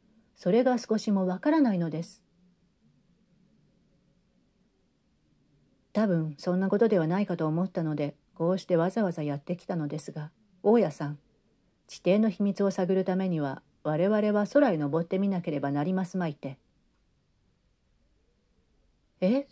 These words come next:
空へですって？」「そうです。空へ登るのです。」海老人は何かしら途方もないことを言い出したのである。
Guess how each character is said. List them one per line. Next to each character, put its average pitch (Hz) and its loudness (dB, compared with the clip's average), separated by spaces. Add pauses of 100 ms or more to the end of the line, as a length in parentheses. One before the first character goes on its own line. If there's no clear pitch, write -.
(140)
空 302 6
へ 202 2
で 165 -2
す - -14
っ - -20
て？」 214 -6 (2500)
「そ - 0
う 165 2
で 147 -4
す。 - -10 (340)
空 233 4
へ 165 0
登 143 0
る 196 2
の 156 0
で - -6
す。」 - -20 (2750)
海 269 2
老 311 4
人 208 0
は 175 -2 (220)
何 208 0
か 233 -4
し 226 -8
ら 214 -2
途 208 -2
方 277 4
も 277 6
な 320 4
い 285 2
こ 185 -6
と 202 -2
を - -6
言 233 0
い 233 -2
出 254 2
し - -10
た 208 -4
の 185 -4
で 190 -2
あ 196 0
る。 180 -6